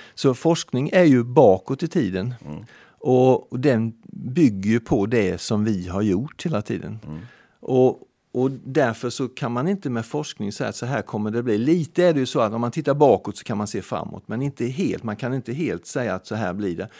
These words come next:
Speaker 1: För skulle vi bara titta bakåt och inte, eh, låta de här galningarna som i praktiken håller på att pröva en massa olika saker utan att ha vetenskaplig grund för det, då blir det ju ingen utveckling.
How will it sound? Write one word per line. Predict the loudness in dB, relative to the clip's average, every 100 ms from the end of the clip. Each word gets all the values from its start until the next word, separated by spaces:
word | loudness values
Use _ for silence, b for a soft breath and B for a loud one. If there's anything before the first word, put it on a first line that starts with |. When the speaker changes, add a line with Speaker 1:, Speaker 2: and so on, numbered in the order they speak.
| B B
Speaker 1:
För | -10
skulle | -6 -4 -2
vi | -2 -2
bara | 0 2 2
titta | 0 -2 -2
bakåt | 0 2 0 -2 -6 -8 -16 b b b -4
och | 0
inte, | 0 -2 -6
eh, | -6 _ _ _ _ -14 -14 -12
låta | -4 -2 -2 -2
de | -2
här | 2
galningarna | 6 6 4 0 -2 -4
som | -4 -6 -4
i | -4
praktiken | -2 -4 0 0 0 -4
håller | -2 -2
på | 0 0
att | 4
pröva | 4 4 4 2
en |
massa | 0 2
olika | 2 2 -2
saker | 0 0 0 2
utan | 2 4 0 0
att | 2
ha | 2 4
vetenskaplig | 2 0 -4 -4 -2 0
grund | 0 0
för | -2 -2
det, | -2 B B
då | -6
blir | 2 2
det | 4
ju |
ingen | 2 4
utveckling. | 2 0 -2 0 -2